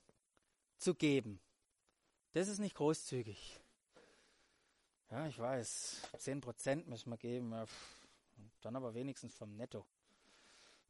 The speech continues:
Ähm, verge-, vergess es. Komm mal nicht mehr dazu, Jesus zwingt dich nicht zu geben.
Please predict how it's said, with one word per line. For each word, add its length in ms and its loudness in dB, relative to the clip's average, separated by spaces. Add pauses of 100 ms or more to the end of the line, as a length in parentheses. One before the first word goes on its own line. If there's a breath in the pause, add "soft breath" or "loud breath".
Ähm, 280 -6 (1200 loud breath)
verge-, 300 -8
vergess 520 -2
es. 500 -10 (420)
Komm 140 2
mal 60 -2
nicht 120 -4
mehr 100 -2
dazu, 220 -6
Jesus 320 -4
zwingt 240 -4
dich 100 -12
nicht 180 -12
zu 80 -14
geben. 300 -12